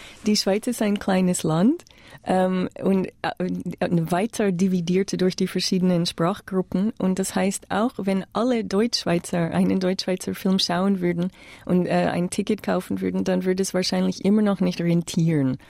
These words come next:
oder? Das würde immer noch nicht die Kosten des Films bezahlen. Und, äh, die Schweiz ist nicht das einzige Land, äh, in dieser Situation. Fast jedes europäische Land hat eine Filmförderung, auch Länder, die vergleichbar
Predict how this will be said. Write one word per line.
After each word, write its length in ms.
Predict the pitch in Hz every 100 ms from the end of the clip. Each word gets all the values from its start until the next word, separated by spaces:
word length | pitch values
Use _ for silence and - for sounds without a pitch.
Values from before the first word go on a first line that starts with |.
| - -
oder? 200 | 165 185
Das 200 | 185 185
würde 200 | 185 180
immer 200 | 175 190
noch 180 | 196 190
nicht 180 | 180 -
die 80 | 180
Kosten 400 | - 165 - 170
des 200 | 160 -
Films 280 | 147 151 -
bezahlen. 600 | 151 - 135 139 147 151 - - - - -
Und, 360 | 185 190 - -
äh, 320 | 180 175 165
die 440 | - - 160 190
Schweiz 320 | 190 - 196 196
ist 120 | 196
nicht 180 | 185 185
das 100 | 180
einzige 380 | 185 - 240
Land, 340 | 226 220 233 -
äh, 180 | 214 214
in 140 | 214
dieser 260 | 220 220 220
Situation. 720 | 214 - 208 - 208 233 196
Fast 320 | - 196 -
jedes 340 | 180 190 214
europäische 600 | 190 190 190 196 190 185
Land 320 | 170 165 220
hat 160 | 190 190
eine 180 | 190 190
Filmförderung, 800 | - 190 196 190 190 196 220 -
auch 220 | 196 -
Länder, 280 | 180 196 202
die 140 | 190
vergleichbar 640 | - 170 165 196 - 180